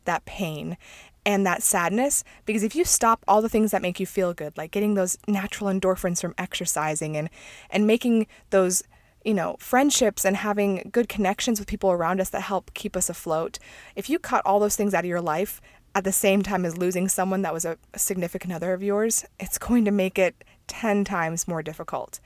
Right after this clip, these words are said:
So what we should do is keep our normal routine, keep our normal schedule, and then all those times that we would usually fill hanging out with our significant other, we need to find other things to put in that place. Like if every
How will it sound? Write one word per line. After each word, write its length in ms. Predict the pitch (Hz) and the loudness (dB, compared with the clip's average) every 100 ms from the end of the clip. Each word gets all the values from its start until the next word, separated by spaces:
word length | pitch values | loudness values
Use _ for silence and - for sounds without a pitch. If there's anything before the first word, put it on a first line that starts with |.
| - - - - _ _ - | -20 -20 -20 -20 _ _ -2
So 180 | - 233 | 0 2
what 180 | 233 | 0
we 80 | 214 | -2
should 300 | 208 - 427 | -2 2 2
do 140 | 254 208 | 4 2
is 160 | 190 | 0
keep 280 | - 214 208 | -4 -8 -2
our 120 | 226 | 0
normal 260 | 262 285 302 | 2 2 2
routine, 480 | 311 - 240 226 226 - _ | 2 -2 0 0 -2 -8 _
keep 220 | - 226 | -14 -4
our 80 | 214 | -2
normal 240 | 220 226 226 | 0 0 0
schedule, 540 | - 247 220 196 185 | 0 0 0 -2 -2
and 140 | - 208 | 0 0
then 80 | 196 | 2
all 220 | 190 214 | 2 2
those 260 | 233 240 | 2 0
times 480 | - 233 208 233 - | -2 -2 -2 -4 -6
that 140 | - 208 | -2 0
we 80 | 208 | 2
would 140 | 196 | 0
usually 400 | 185 214 214 208 | 0 -2 0 -2
fill 480 | - 190 170 175 214 _ - - - _ | -2 0 0 0 -4 _ -20 -20 -20 _
hanging 380 | - 233 214 208 | -4 2 2 4
out 160 | 180 180 | 2 0
with 160 | 190 - | -2 -2
our 140 | 190 | -2
significant 560 | - 196 175 190 190 170 | -2 -4 -4 -6 -4 -4
other, 260 | 165 170 | -2 -4
we 140 | 180 202 | -2 0
need 100 | 190 | 0
to 80 | |
find 260 | 196 170 170 - | -2 -4 -6 -6
other 320 | 175 170 175 - - | -4 -4 -6 -10 -10
things 220 | 170 180 | -8 -6
to 80 | - | -10
put 140 | - | -10
in 60 | 170 | -8
that 160 | 151 - | -8 -8
place. 400 | - - - - - - - | -12 -10 -12 -12 -18 -20 -8
Like 160 | 165 175 | -2 -2
if 100 | 190 - | -4 2
every 600 | 208 202 196 208 202 202 | 4 4 4 2 2 -2